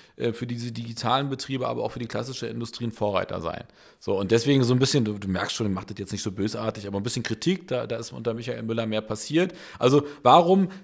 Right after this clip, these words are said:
ich frag mal so, warum, warum soll man denn jetzt die S P D wählen, wenn wir jetzt wissen, ein Jahr ist es so passiert? Also, also lernt ihr daraus? Oder gehst du dann auch hin und sagst, das muss anders werden?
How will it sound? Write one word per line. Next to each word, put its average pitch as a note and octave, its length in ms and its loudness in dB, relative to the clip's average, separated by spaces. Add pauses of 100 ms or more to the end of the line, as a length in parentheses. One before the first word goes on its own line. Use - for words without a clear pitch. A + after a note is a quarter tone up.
(120)
ich C#3 180 0
frag D#3 240 2
mal D#3 140 6
so, E3+ 240 6
warum, C#3 300 4
warum D3 280 2
soll C#3 120 2
man D3 140 2
denn C#3 100 0
jetzt C#3 200 -6
die C#3 60 -6
S B2+ 140 -8
P C#3 120 -8
D C#3 200 -4
wählen, D3+ 160 -4
wenn C3+ 120 -6
wir C3 80 -2
jetzt B2 180 -4
wissen, C#3+ 240 -6
ein C3 260 -4
Jahr B2+ 160 -4
ist C3 120 -6
es C3 100 -10
so B2+ 100 -2
passiert? G2+ 540 -4
Also, A2 240 -2 (120)
also A2 240 -2
lernt C3 360 6
ihr C3+ 100 6
daraus? E2+ 580 2 (720)
Oder G#2+ 140 2
gehst C3 240 2
du D#3+ 60 10
dann D#3 140 10
auch C#3 140 2
hin C#3 160 6
und A#2+ 120 2
sagst, A#2 340 6
das C#3+ 160 10
muss C#3 140 4
anders A#2+ 420 6
werden? D#2 240 -4